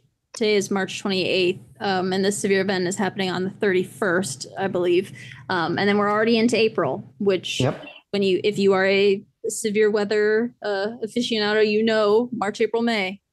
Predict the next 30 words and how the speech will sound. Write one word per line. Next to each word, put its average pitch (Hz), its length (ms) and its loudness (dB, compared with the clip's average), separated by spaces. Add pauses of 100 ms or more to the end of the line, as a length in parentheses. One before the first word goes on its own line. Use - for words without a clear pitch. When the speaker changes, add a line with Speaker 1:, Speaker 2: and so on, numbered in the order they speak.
(120)
Speaker 1:
those 202 180 0
are 220 80 4
the 226 80 2
months, 196 440 -2
and 190 400 -2 (180)
April 214 300 2
is 214 100 2
in 226 80 0
the 220 60 0
middle 226 240 2
of 233 120 2
that. 233 240 0
And 202 100 -4
that's 196 220 -6
usually 208 300 4
where 208 440 4 (840)
it 240 140 -2
all 214 400 2
really 226 160 6
starts 247 260 0
to 233 80 -4
get 233 200 0
going. 196 360 0
When 214 140 0
we 226 80 0
were 226 80 2
talking 269 300 -4
about, 240 160 -2
it's 247 120 -8
like, 254 140 -12